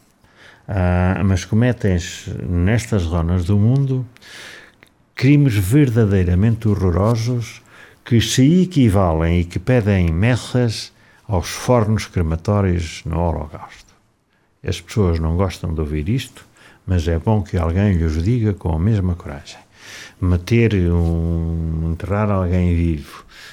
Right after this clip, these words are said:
meter alguém numa cova e deixar a cabeça de fora e matar-lhe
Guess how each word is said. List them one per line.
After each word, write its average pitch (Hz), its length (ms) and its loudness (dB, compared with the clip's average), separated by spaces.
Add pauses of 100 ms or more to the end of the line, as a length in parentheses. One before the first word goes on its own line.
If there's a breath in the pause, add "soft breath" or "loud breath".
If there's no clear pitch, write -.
(140 loud breath)
meter 87 460 0
alguém 104 300 2
numa 90 240 2
cova 104 500 0
e 92 60 0
deixar 95 340 -2
a 92 40 -6
cabeça 92 420 -2
de 82 60 -2
fora 110 300 -2
e 92 40 0
matar-lhe 98 680 -2